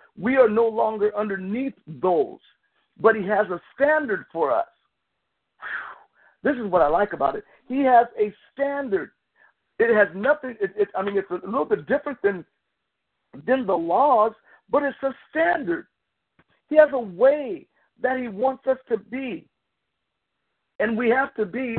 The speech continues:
according to that. That's what he's talking about. If you, if you can be the way that I have desired for you to be, that's the thing, then we are, we, we're in good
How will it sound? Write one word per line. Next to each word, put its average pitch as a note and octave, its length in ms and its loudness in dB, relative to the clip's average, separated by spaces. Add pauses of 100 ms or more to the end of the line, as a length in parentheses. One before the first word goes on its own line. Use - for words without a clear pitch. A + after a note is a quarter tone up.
according A#3+ 540 2
to C#3+ 80 -10
that. B2 280 -8 (1600)
That's D#4+ 260 4
what G#3 140 2
he's F#3 160 -10
talking A#3 260 -4
about. D#3 280 -6 (580)
If C4 260 0
you, C#4+ 220 0
if - 260 2
you D#4 140 0
can A#3+ 300 -6
be D#4 260 -4
the G#3 100 2
way C4 420 0 (100)
that F#3+ 180 -6
I A#3 400 2 (260)
have F#3+ 180 2
desired A3 720 -2
for F3+ 80 -8
you F#3+ 200 -10
to F#3+ 80 -10
be, D#3 280 -12 (220)
that's - 280 0 (160)
the G#3+ 160 0
thing, D#3 240 -6 (1600)
then G3+ 220 4
we B3+ 200 2
are, F3 180 2 (120)
we, F#3+ 220 0
we're G3 220 2
in F3+ 80 -8
good F#3+ 160 -2